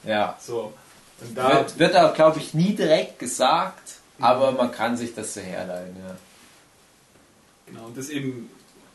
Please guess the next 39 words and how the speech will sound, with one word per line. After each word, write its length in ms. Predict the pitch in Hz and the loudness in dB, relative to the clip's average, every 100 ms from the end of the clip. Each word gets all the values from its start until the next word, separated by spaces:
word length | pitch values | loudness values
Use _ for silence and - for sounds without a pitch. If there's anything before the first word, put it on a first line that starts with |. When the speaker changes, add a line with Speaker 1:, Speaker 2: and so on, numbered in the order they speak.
| - _ _ | -20 _ _
Speaker 2:
ist 200 | 147 - | -18 -10
dann 240 | 131 120 113 | -8 -8 -12
an 160 | 117 | -14
anderen 260 | 110 123 120 | -12 -12 -12
Stellen 400 | 123 120 117 110 | -8 -6 -6 -8
der 80 | 107 | -10
Manifest 480 | 123 139 135 123 - | -8 -6 -6 -8 -8
Gott 240 | 117 113 113 - | -8 -8 -8 -16
und 100 | - - | -20 -14
so. 240 | 117 - - - - - - - | -14 -14 -18 -20 -20 -20 -20 -20
Ja. 140 | - - - - - - - - - - - - 143 135 | -18 -18 -20 -20 -20 -20 -20 -20 -20 -20 -20 -6 0 0
Ähm, 840 | 135 135 135 135 135 135 135 135 - _ | 0 -4 -6 -6 -8 -8 -8 -8 -12 _
Speaker 1:
Gibt 220 | 127 123 | -8 0
auch 140 | 127 117 | 2 2
übrigens 360 | 120 123 110 - | 2 0 -2 -2
Speaker 2:
also 40 | 120 | 0
Speaker 1:
sowas 260 | 120 - | 0 0
wie 80 | 120 113 | 0 0
Speaker 2:
Materie. 80 | 107 139 | 0 -6
Speaker 1:
ägyptische 400 | 123 - 120 - | -8 -6 -6 -4
Götter 320 | 117 113 120 120 | -4 -2 0 -2
und 80 | |
so 80 | 101 | 0
weiter, 240 | 107 110 98 | 0 2 0
aber 100 | 95 | -2
das 280 | 92 - - | -10 -12 -8
geht 200 | 104 92 | -8 -8
jetzt 180 | 90 131 | -12 -10
zu 40 | |
Speaker 2:
Ja. 100 | 123 | -8
Speaker 1:
weit, 260 | 92 92 90 | -4 -4 -6
ja. 200 | 92 90 - - - - - - - - - _ _ _ | -6 -8 -10 -20 -20 -20 -20 -20 -20 -20 -20 _ _ _
Speaker 2:
Wie 160 | 151 156 | -16 -12
gesagt, 300 | 156 165 156 | -2 -2 0
das 100 | 165 | -4
sind 140 | 165 143 | -6 -6
so 80 | 147 | -6
die 160 | 139 | -6
drei 340 | 135 131 135 | -4 0 2